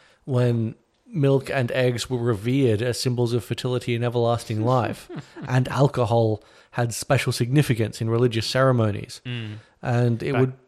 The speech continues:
Speaker 2: back when people didn't understand the mechanisms behind booze.
Speaker 1: Yeah, and, uh, so it would be drunk during festivals and offered to the gods in thick leather sheaths, which symbolized the armor of the warring cultures, and was the only
Speaker 2: <laughs>
Speaker 1: appropriate,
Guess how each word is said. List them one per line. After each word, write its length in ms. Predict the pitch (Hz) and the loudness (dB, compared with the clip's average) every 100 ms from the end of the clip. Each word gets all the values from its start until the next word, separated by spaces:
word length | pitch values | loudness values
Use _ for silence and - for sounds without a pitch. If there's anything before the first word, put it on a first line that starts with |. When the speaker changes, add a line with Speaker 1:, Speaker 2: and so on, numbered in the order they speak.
| - | -6
Speaker 2:
back 220 | 113 - | -6 -4
when 100 | 110 | -8
people 300 | 123 113 117 | -6 -8 -8
didn't 320 | 113 113 113 - - | -8 -10 -12 -12 -4
understand 600 | 123 110 - 113 110 110 | -2 -2 -2 0 0 -2
the 180 | - 107 | -4 -4
mechanisms 680 | 107 101 113 110 107 104 | -2 -4 -2 -2 -4 -6
behind 560 | - 117 107 107 107 104 - _ | -6 -6 -4 -4 -6 -12 -18 _
booze. 340 | - 147 107 - _ _ - | -6 -4 -4 -10 _ _ 4
Speaker 1:
Yeah, 240 | 202 101 - - _ | 4 4 0 -12 _
and, 460 | 151 139 131 123 135 | 0 2 4 2 6
uh, 120 | 127 | 6
so 140 | - | 6
it 80 | 160 | 4
would 140 | 147 131 | 4 4
be 100 | 123 | 4
drunk 300 | 127 131 - | 6 4 4
during 260 | 127 127 | 4 4
festivals 580 | 117 127 - 113 123 117 | 4 2 2 2 4 4
and 80 | 120 | 4
offered 240 | 120 123 113 | 4 4 2
to 60 | |
the 100 | 117 | 2
gods 440 | 110 123 120 113 117 | 6 6 8 6 2
in 140 | 107 | 0
thick 320 | - 143 131 | 0 -2 0
leather 220 | 123 110 | 0 0
sheaths, 680 | 107 - 139 113 110 - - - - - | -2 -2 -2 0 0 -2 -12 -16 -20 -4
which 200 | 120 - | -4 0
symbolized 640 | 139 127 120 117 120 - | 0 4 6 6 6 2
the 140 | 123 110 | 0 2
armor 420 | 123 131 117 113 | 4 4 4 4
of 160 | 104 | 2
the 80 | 110 | 0
warring 420 | 107 120 123 113 | 2 4 4 2
cultures, 600 | 107 143 - - 113 107 - - 330 - | 2 2 2 0 0 -2 -8 -12 -8 -2
and 200 | 127 131 | 4 4
was 140 | 131 | 6
the 140 | 131 | 8
only 320 | 131 151 147 120 | 10 10 10 6
Speaker 2:
<laughs> 60 | |
Speaker 1:
appropriate, 600 | 107 127 - 127 117 127 | 6 4 4 0 0 -2